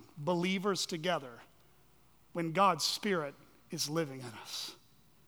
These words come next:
That's why it's so sweet to fellowship with Christians. That's why you should never, if you're not having any providential hindrances,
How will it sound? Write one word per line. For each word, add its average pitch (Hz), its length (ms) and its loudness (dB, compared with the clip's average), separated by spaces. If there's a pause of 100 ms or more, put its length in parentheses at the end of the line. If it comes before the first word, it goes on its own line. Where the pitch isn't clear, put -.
(420)
That's - 240 -4
why 226 140 4
it's 156 120 -2
so 233 220 0
sweet - 840 -4 (920)
to 170 120 -8
fellowship 175 840 2 (360)
with 202 160 -4
Christians. - 720 -6 (1400)
That's 233 200 -6
why 240 140 6
you 214 160 4
should 214 220 0
never, 190 560 2 (140)
if 208 180 -2
you're 202 280 0 (1500)
not 226 160 8
having 208 360 4
any 247 220 6
providential 220 680 2
hindrances, 170 840 -8